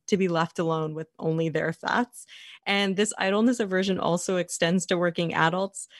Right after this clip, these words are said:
So even busy working parents with kids who say they feel m-, more time stressed than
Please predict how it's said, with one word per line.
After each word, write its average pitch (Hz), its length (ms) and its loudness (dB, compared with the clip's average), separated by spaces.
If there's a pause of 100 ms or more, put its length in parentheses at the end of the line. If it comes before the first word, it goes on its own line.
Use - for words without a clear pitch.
(120)
So 185 180 0
even 202 300 2
busy 190 320 2
working 180 340 0
parents 170 360 0
with 165 160 -8
kids 160 300 0
who 175 100 -2
say 165 180 2
they 160 160 0
feel 160 560 0
m-, 170 100 -12 (180)
more 165 260 2
time 165 320 0
stressed - 400 0
than 165 300 0